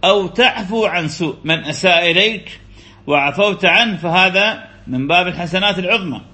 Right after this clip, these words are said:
قال: "فإن الله كان عفوا قديرا"، ربنا قادر أن يعالج العصاة، ربنا قادر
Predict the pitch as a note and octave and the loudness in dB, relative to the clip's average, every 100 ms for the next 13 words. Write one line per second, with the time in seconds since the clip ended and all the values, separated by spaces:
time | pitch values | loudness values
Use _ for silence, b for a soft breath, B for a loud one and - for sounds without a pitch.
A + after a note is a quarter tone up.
0 | - - B B B C#3+ D#3 D3+ D#3+ - | -20 -20 B B B 0 0 0 -4 -4
1 | G3+ F#3 F3 E3 F3 F3+ E3 D#3 - F3 | -4 -2 -2 -2 0 2 2 -2 0 2
2 | F3+ E3 D3 D#3 D#3 G#3+ A#3+ A3+ G#3+ G3+ | 2 0 -4 -4 -4 -6 -4 -2 -2 0
3 | G3 F3 D3 B2 C#3+ G3 G#3+ G#3 G#3 C3+ | 0 0 -2 -2 -2 -2 -2 0 0 -2
4 | - - - - A3 A#3+ G3 G3 F3+ - | -8 -20 -18 2 4 4 0 -4 -6 -6
5 | F3 E3+ E3 G3+ F#3+ E3+ D#3 D3 F3 C#3+ | -6 -4 0 2 2 -2 -4 -4 -2 -2
6 | - - - - - - b b b b | -4 -14 -20 -20 -20 -20 b b b b
7 | - - - C#3+ E3+ E3+ E3+ F3+ F#3 - | -20 -20 -4 -2 0 -4 -2 -2 -2 2
8 | F#3+ F#3+ F3 F3 G#3 G3+ | 4 4 2 -2 -4 -6